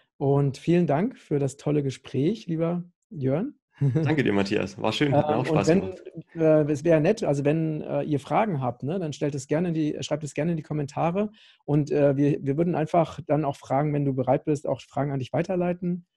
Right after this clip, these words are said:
Speaker 2: Klar.
Speaker 1: Ähm, genau, weil es ist ja, also ihr merkt, es gibt da wirklich, also wir könnten noch viel, viel, viel länger reden, weil es gibt so viele Tipps und Tricks und Ideen und Inspirationen zum Thema Permakultur.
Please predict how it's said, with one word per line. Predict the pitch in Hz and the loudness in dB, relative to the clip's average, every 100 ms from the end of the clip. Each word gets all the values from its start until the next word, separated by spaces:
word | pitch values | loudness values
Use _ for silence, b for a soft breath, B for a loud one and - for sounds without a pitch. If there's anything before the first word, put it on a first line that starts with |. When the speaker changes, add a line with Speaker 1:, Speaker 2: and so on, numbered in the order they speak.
| _ _ _ _ | _ _ _ _
Speaker 2:
Klar. | - 98 | -6 -2
Speaker 1:
Ähm, | 135 139 139 135 127 _ _ _ _ - | 2 2 2 -2 -4 _ _ _ _ -2
genau, | 135 131 123 117 _ _ | 0 2 0 -2 _ _
weil | 131 139 | 2 2
es | 156 | 0
ist | 151 | 4
ja, | 160 | 6
also | 151 143 139 143 | 6 6 2 0
ihr | |
merkt, | 139 151 165 139 | 0 0 0 -6
es | - | -10
gibt | 147 | -2
da | 147 139 143 | 0 2 0
wirklich, | 143 151 - - b b b - | -2 -6 -8 -16 b b b -6
also | 139 | -4
wir | 139 | 0
könnten | 170 165 160 151 143 143 | 0 0 0 0 0 -2
noch | 131 - | -4 -6
viel, | - 180 214 | -2 2 2
viel, | 190 - 180 180 | 0 -2 0 0
viel | - 170 165 | 0 0 2
länger | 143 180 156 120 | 2 0 -2 -2
reden, | 127 151 143 | -2 -2 -2
weil | 135 | -4
es | - | -6
gibt | 131 | -8
so | - 185 | 0 0
viele | - 170 156 | 0 -2 -2
Tipps | - 190 190 - | 0 -2 -2 -8
und | 143 135 | -8 -8
Tricks | - 156 175 - | -4 -2 -2 -6
und | 147 135 | -8 -6
Ideen | 135 123 147 170 | -6 -2 0 0
und | 143 | -4
Inspirationen | 143 147 127 127 - 151 165 | -6 -4 -4 -4 -2 0 0
zum | - 123 | -4 -6
Thema | 139 131 | -4 -4
Permakultur. | 135 156 165 - 123 - 139 208 | -2 0 0 -2 -6 -2 0 0